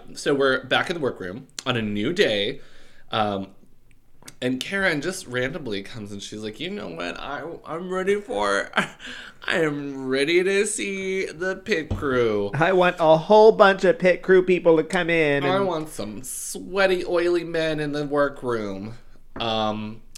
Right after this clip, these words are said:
Speaker 1: so what could possibly happen next? We have no idea.
Speaker 2: No idea.
Speaker 1: Uh, but then, um,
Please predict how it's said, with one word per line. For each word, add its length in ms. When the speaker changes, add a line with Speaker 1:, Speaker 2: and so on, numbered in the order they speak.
Speaker 1:
so 160
what 180
could 140
possibly 460
happen 300
next? 360
We 120
have 180
no 160
idea. 480
Speaker 2:
No 240
idea. 220
Speaker 1:
Uh, 480
but 460
then, 600
um, 520